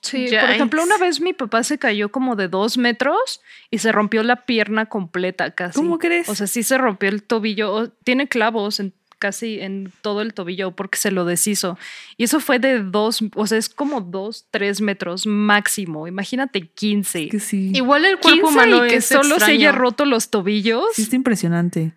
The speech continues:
Speaker 3: O sea,
Speaker 2: No, pero
Speaker 1: o
Speaker 2: les
Speaker 1: sea,
Speaker 2: digo
Speaker 1: de
Speaker 2: que el
Speaker 1: que
Speaker 2: cuerpo humano es extraño porque hay personas que se han caído como
Speaker 1: Sí.
Speaker 2: del tamaño de, de altura de
Speaker 1: Igual era algo
Speaker 2: aviones
Speaker 1: genético.
Speaker 2: y sobreviven.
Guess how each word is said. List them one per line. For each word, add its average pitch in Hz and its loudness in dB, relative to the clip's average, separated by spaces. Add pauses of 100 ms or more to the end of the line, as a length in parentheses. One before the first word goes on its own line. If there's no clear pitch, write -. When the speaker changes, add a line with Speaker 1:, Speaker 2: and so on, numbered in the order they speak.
(720)
Speaker 3:
O - -4
sea, 220 4
Speaker 2:
No, 269 4
pero 285 4
Speaker 1:
o - 2
Speaker 2:
les 269 4
Speaker 1:
sea, 254 2
Speaker 2:
digo 226 4
Speaker 1:
de 233 0
Speaker 2:
que 294 -2
el 247 -4
Speaker 1:
que 233 -2
Speaker 2:
cuerpo 262 0
humano 262 2
es 254 0
extraño 226 -2
porque 214 -4
hay 233 0
personas 247 -2
que 226 -10
se 220 -4
han 208 -6
caído 208 -2
como 208 -12
Speaker 1:
Sí. 311 2 (640)
Speaker 2:
del 226 2
tamaño 240 4
de, 214 -6
de 214 2
altura 240 4
de 254 6
Speaker 1:
Igual 285 6
era 440 4
algo 440 8 (180)
Speaker 2:
aviones 226 4 (120)
Speaker 1:
genético. 220 0
Speaker 2:
y 226 -2
sobreviven. 196 -2